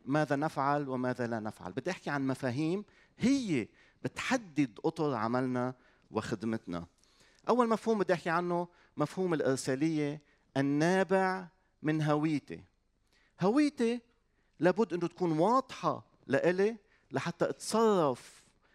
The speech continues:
تجاه مجتمعي بناء على ما أنا عليه، بناء على كينونتي، بناء على طبيعتي، بناءً على ما أمثله، مش بناءً على ما أقوله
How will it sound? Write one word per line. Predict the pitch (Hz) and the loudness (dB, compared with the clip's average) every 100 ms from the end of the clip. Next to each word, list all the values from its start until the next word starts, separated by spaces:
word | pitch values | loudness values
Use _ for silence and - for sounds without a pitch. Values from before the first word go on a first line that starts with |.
| _ | _
تجاه | 143 127 165 | -6 0 0
مجتمعي | 139 135 - 160 170 160 180 185 _ _ _ _ | 0 -6 -4 -2 0 -2 -4 -8 _ _ _ _
بناء | 139 143 170 - 160 160 160 156 _ _ _ | 0 2 2 2 0 0 -4 -12 _ _ _
على | 98 135 139 131 | 0 2 2 2
ما | 147 170 156 - | 2 2 0 -2
أنا | 151 165 165 160 | -2 0 0 -2
عليه، | 139 151 185 131 107 - _ _ _ _ | -2 2 2 0 -4 -16 _ _ _ _
بناء | 123 139 170 139 151 | -2 0 0 0 -4
على | 135 143 143 | -2 -2 -2
كينونتي، | 156 147 147 175 156 110 - - _ _ _ - | -2 -2 0 0 0 -4 -6 -20 _ _ _ -4
بناء | 120 156 147 143 | 0 0 0 0
على | 147 147 | 0 0
طبيعتي، | - 127 185 160 104 - - - _ _ | 0 0 0 0 -2 -8 -16 -20 _ _
بناءً | 123 135 165 151 | -2 0 0 -2
على | 143 147 151 | -2 0 0
ما | 147 165 - | 0 -2 -2
أمثله، | 151 180 - - 214 226 247 - _ _ _ - | -2 -2 -4 -6 -4 -2 -4 -8 _ _ _ -4
مش | 214 254 - - - - _ - | -2 -2 -6 -10 -12 -18 _ -4
بناءً | 160 160 127 143 | 0 2 0 0
على | 127 135 | 0 0
ما | 127 123 110 | 2 0 0
أقوله | 123 147 151 147 139 | -4 -4 -2 -2 -4